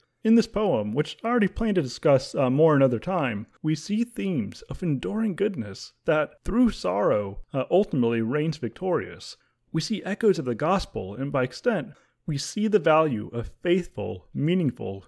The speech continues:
suffering. This is what I needed, and, and this is what I ever need.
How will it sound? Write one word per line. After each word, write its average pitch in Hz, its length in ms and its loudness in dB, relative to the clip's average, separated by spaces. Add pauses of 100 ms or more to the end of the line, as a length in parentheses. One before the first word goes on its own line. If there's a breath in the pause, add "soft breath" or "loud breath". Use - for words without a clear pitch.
suffering. - 640 -2 (360)
This 151 240 -2
is 190 120 -2
what 147 200 2
I 151 80 -2
needed, 113 500 -6 (160)
and, 135 220 -8
and 127 180 0
this 160 160 0
is 160 100 0
what 151 160 4
I 147 120 6
ever 160 320 0
need. 101 340 -10